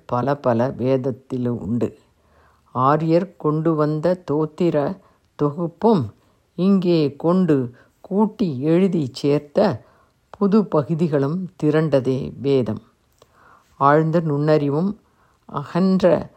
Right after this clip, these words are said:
நூலறிவும் கொண்ட சான்றோர்கள் கருத்து இதுவே.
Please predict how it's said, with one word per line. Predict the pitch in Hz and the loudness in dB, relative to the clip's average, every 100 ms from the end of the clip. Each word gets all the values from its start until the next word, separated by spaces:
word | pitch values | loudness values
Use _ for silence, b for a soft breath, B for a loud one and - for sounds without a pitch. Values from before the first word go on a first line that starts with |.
| b _ 151 | b _ 0
நூலறிவும் | 175 240 196 139 131 143 139 | 2 6 6 4 0 -2 -2
கொண்ட | 131 135 131 131 | -2 0 0 -2
சான்றோர்கள் | 120 127 170 175 147 120 131 135 | -2 -2 2 4 2 0 -4 -6
கருத்து | - 120 135 135 180 160 | -6 -4 -4 -6 -4 -4
இதுவே. | 117 117 117 135 | -4 -2 2 0